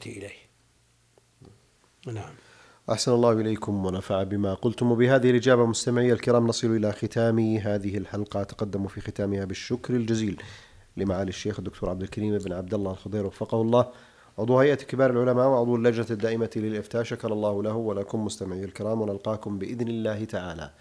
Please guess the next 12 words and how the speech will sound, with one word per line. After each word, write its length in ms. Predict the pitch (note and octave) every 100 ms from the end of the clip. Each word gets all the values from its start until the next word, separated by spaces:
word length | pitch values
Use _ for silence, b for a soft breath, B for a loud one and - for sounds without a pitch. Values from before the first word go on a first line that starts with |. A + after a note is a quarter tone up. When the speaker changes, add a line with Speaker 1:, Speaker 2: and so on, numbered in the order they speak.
| b b b b
Speaker 2:
وأنتم 400 | - G#2 G#2 G2+
بخير 420 | F#2+ F#2+ G#2 G2+ G2
وعلى 280 | F2+ F#2
خير، 280 | F2+ G2 F#2+
وصلى 260 | F#2 G2+ G2
الله 400 | F#2 F#2 F2+ -
على 200 | F#2 D#2+
محمد 520 | E2 G2+ G2 F2 F2
وعلى 580 | E2+ F2 F#2+ F2+ E2+ D#2+
آله 480 | G2 F#2 F2+ E2+ E2+
وصحبه 720 | D#2 - F2+ F2+ E2 E2+ D2+ -
أجمعين. 800 | G#2 G#2 F2+ E2 D2 C2+ B1+